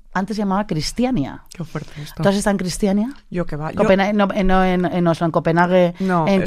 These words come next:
Speaker 1: Cristiania, lo
Speaker 2: sueño.
Speaker 1: de los pi-, los hippies.
Speaker 2: No, es mi sueño.
Speaker 1: Iba a decir
Speaker 2: Yo no,
Speaker 1: pijos. Qué
Speaker 2: yo no,
Speaker 1: lapsus.
Speaker 2: yo no he pasado de Alemania hacia el norte.
Speaker 1: Bueno, Copenhague es una ciudad maravillosa.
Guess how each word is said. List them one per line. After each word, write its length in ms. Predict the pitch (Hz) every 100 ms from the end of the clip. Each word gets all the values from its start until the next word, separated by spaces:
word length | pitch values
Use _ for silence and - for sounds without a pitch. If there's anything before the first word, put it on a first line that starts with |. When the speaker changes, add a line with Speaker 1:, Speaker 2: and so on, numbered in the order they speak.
| 185
Speaker 1:
Cristiania, 300 | 202 190 185
lo 60 | 180
Speaker 2:
sueño. 100 | 180
Speaker 1:
de 60 |
los 200 | 175 175
pi-, 240 | - 214 190
los 160 | 185 170
hippies. 520 | 214 196 311 - - -
Speaker 2:
No, 240 | - 175 160
es 80 | 165
mi 120 | 180
sueño. 240 | - 175
Speaker 1:
Iba 80 | 175
a 20 |
decir 80 | 175
Speaker 2:
Yo 60 | 208 214
no, 60 |
Speaker 1:
pijos. 340 | 214 156 - - - -
Qué 80 | 165
Speaker 2:
yo 80 | 196
no, 60 |
Speaker 1:
lapsus. 320 | 220 165 170 180
Speaker 2:
yo 140 | 190
no 280 | 196 196 190
he 100 | 185
pasado 600 | 185 180 - 180 185 180
de 160 | 175
Alemania 540 | 156 156 156 156 139 151 185
hacia 220 | - -
el 100 | 165
norte. 280 | 151 147 -
Speaker 1:
Bueno, 220 | 147 170 151
Copenhague 320 | 147 151 151
es 80 | 160
una 80 |
ciudad 180 | 156 160
maravillosa. 640 | 156 151 147 151 160 -